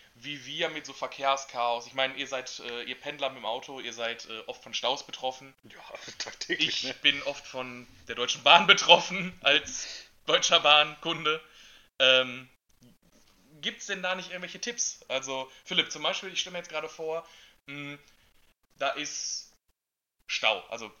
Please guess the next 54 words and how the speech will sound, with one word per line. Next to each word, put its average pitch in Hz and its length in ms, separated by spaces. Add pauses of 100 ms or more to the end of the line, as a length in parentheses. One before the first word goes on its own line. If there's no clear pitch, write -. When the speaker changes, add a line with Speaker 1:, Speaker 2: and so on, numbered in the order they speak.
(200)
Speaker 1:
da, 151 160
da 135 100
ist 135 100
ein 156 60
Unfall, 233 260
du 156 80
fährst 147 300
durch, - 180
du 139 80
fährst 226 240
gerade 170 180
auf 120 100
dem 151 100
Weg, 233 240
das 165 100
ist 135 100
Speaker 2:
Ja, 110 140
ja. - 100
Speaker 1:
relativ 147 380
dichter 147 260
Verkehr, 226 340
aber 170 100
du 160 60
fährst 247 300
noch 196 240 (260)
und 143 60
auf 139 120
einmal 156 360 (360)
passiert 151 300
da 123 80
ein - 60
Unfall. 143 460 (180)
Speaker 2:
Ja. 113 160 (220)
Speaker 1:
So, 104 200
und 107 240 (120)
die 123 80
nächste, 139 500
also 143 220
wie, 175 120
wie 214 100
reagierst 175 460
du? 120 100
Wie, 139 160
wie 151 140
gehst 135 200
du - 60
damit 117 200
um? 95 160 (800)
Speaker 2:
Natürlich 110 300
rege 117 200
ich 113 100
mich 123 320
als, - 320 (920)
äh, 101 400